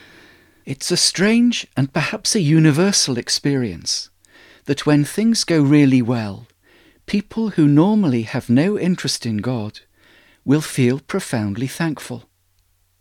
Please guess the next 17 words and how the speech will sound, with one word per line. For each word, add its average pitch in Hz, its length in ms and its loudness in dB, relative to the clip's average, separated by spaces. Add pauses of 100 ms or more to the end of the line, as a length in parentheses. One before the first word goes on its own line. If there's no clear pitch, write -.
(1000)
We 170 160 4
may 185 220 2
not 226 260 2
know 120 460 2
who 117 200 4
to - 140 -6
thank, - 480 -8 (720)
or 190 140 0
how 131 220 2
to 147 200 -2
express - 560 -2
thanks, - 560 -8 (640)
and 135 180 2
yet 165 300 -2
are 240 180 -6
undeniably 127 840 0
thankful. - 680 -10